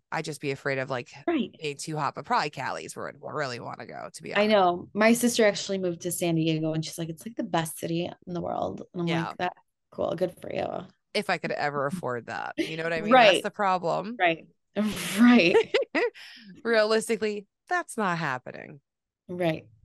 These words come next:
Speaker 1: Not yet, until I get my Netflix deal.
Speaker 2: Yeah. I
Speaker 1: Yeah.
Speaker 2: would watch the heck out of that.
Speaker 1: Oh, thanks. You, I just wanna be a
Speaker 2: <laughs>
Speaker 1: host. I wanna be a host on shows. <laughs> Like, literally, that's
Speaker 2: I
Speaker 1: all
Speaker 2: feel
Speaker 1: I
Speaker 2: like
Speaker 1: wanna
Speaker 2: that would
Speaker 1: do.
Speaker 2: be perfect for you.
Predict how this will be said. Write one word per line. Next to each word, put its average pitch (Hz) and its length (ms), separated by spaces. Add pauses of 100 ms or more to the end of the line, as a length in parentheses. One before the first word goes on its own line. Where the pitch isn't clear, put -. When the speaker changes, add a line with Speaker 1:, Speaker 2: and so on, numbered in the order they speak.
Speaker 1:
Not 170 200
yet, 135 280
until 160 240
I 147 80
get 151 140
my 143 120
Netflix 139 440
deal. - 340 (1000)
Speaker 2:
Yeah. 196 500 (280)
I 208 180
Speaker 1:
Yeah. 254 40
Speaker 2:
would 196 300
watch 180 320 (580)
the 185 100
heck 196 300
out 180 140
of 156 120
that. 160 340 (560)
Speaker 1:
Oh, 294 120
thanks. 254 320
You, 220 80
I 214 120
just 247 100
wanna 226 160
be 302 120
a 302 40
Speaker 2:
<laughs> 269 80
Speaker 1:
host. 175 220 (280)
I 220 100
wanna 226 180
be 208 140
a 190 60
host 175 360
on 156 160
shows. 165 640
<laughs> - 60 (360)
Like, 415 160
literally, 254 540
that's 247 200
Speaker 2:
I - 40
Speaker 1:
all 202 80
Speaker 2:
feel - 20
Speaker 1:
I 554 80
Speaker 2:
like 508 80
Speaker 1:
wanna 226 120
Speaker 2:
that 233 80
would 247 160
Speaker 1:
do. 262 80
Speaker 2:
be - 80
perfect 214 480
for 190 100
you. 175 420